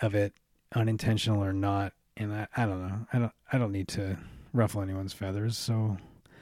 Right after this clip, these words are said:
I don't know. We'll see. Maybe I'll stop using it. Maybe it'll, most likely it'll just pop out 'cause that's w-, how it <laughs> started, is I just kinda inadvertently said it 'cause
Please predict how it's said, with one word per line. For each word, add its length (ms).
I 60
don't 160
know. 140
We'll 100
see. 320
Maybe 240
I'll 80
stop 280
using 260
it. 160
Maybe 240
it'll, 200
most 380
likely 280
it'll 120
just 200
pop 260
out 200
'cause 120
that's 240
w-, 380
how 200
it 60
<laughs> 140
started, 320
is 180
I 60
just 320
kinda 260
inadvertently 540
said 260
it 200
'cause 340